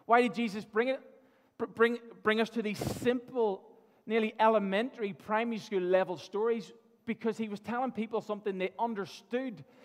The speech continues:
to lead them to a place, to something they didn't understand because they were blind. They, they were focusing, they were looking, they were, their attention was being given to things that, that weren't gonna bring on success.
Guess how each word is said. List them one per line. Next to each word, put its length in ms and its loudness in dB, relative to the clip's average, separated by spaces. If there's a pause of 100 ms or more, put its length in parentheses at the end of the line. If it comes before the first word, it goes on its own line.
(260)
to 120 4
lead 460 2
them 240 4
to 160 -2
a 40 2
place, 500 -4 (1120)
to 100 -8
something 420 -6
they 100 -2
didn't 320 -4
understand 640 -6 (140)
because 240 -4
they 100 -2
were 160 -6
blind. 720 -4 (840)
They, 100 6 (140)
they 80 6
were 160 4
focusing, 640 0
they 80 2
were 160 4
looking, 520 -2
they 100 4
were, 260 -2 (160)
their 100 4
attention 460 -2
was 100 -4
being 380 -8
given 300 0
to 140 -6
things 400 -8 (1900)
that, 180 0
that 160 0
weren't 220 2
gonna 180 0
bring 260 -2
on 160 -4
success. 600 -4